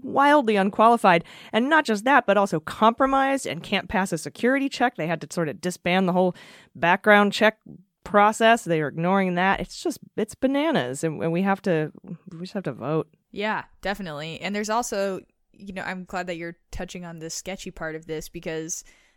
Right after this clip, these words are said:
Speaker 2: that is one hundred percent present. Supply chain volunteers apparently were even instructed to, like, fast track P P E leads,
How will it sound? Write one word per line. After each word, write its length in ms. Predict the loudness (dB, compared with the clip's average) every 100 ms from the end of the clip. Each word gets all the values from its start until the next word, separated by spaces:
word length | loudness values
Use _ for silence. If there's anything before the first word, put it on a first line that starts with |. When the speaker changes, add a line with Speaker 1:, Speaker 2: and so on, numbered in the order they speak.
| _ -20 -8
Speaker 2:
that 160 | -6
is 140 | -6 -8
one 100 | -10
hundred 240 | -10 -10
percent 340 | -10 -10 -12 -10
present. 600 | -8 -8 -10 -14 -16 -18 _ _ -14
Supply 380 | -12 -4 -4 -4
chain 200 | -6 -4
volunteers 480 | -4 -4 -4 -6
apparently 460 | -6 -8 -8 -8 -8
were 100 | -8
even 220 | -8 -10
instructed 580 | -14 -12 -10 -10 -8 -10
to, 120 | -8
like, 180 | -10 -10
fast 420 | -12 -10 -8 -10
track 300 | -10 -10 -10
P 160 | -12 -14
P 360 | -12 -14 -12 -10
E 40 |
leads, 540 | -8 -6 -6 -8 -10